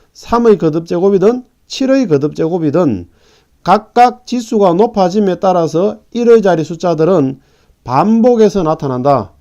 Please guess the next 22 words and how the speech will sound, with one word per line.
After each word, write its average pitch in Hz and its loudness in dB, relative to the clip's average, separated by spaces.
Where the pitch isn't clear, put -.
여러분들 170 -2
이렇게 185 -4
기억을 156 -2
하시고 175 2
문제 180 2
한번 165 0
보도록 147 -2
하겠습니다. 131 0
자, 147 0
예제 214 4
일 247 -2
번. 220 2
다음 233 4
수의 226 4
일의 262 2
자리 214 4
숫자를 202 2
구하라. 151 4
이렇게 180 -4
나와 117 -2
있습니다. 117 -8
이의 233 2